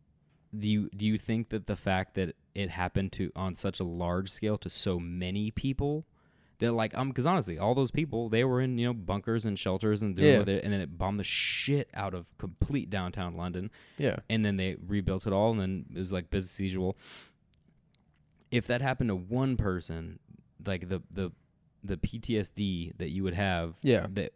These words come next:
Speaker 1: stayed with you for the rest of your life. And I'm not saying that it didn't for everybody else, but, like,
Speaker 2: But, uh,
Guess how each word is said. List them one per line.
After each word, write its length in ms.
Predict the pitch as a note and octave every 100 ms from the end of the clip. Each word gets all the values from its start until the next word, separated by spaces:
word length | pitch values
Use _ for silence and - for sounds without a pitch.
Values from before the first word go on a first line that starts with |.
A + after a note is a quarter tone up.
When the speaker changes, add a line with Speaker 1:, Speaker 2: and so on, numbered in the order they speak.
| _ -
Speaker 1:
stayed 320 | - G#2+ G2
with 160 | F#2+
you 80 | F#2+
for 140 | - F#2+
the 60 |
rest 200 | F#2 F#2+
of 40 | G2+
your 80 |
life. 220 | G2 F#2+ A#2
And 80 |
I'm 80 | A#2 G#2+
not 180 | G2+
saying 200 | F#2+ G2
that 100 | F2+
it 160 | C2+ -
didn't 240 | A#2+ G2+ -
for 80 | G2
everybody 260 | F#2 F#2
else, 160 | A2+ G2+
but, 120 | G#2
like, 160 | F#2+ - - - - - -
Speaker 2:
But, 120 |
uh, 20 | B2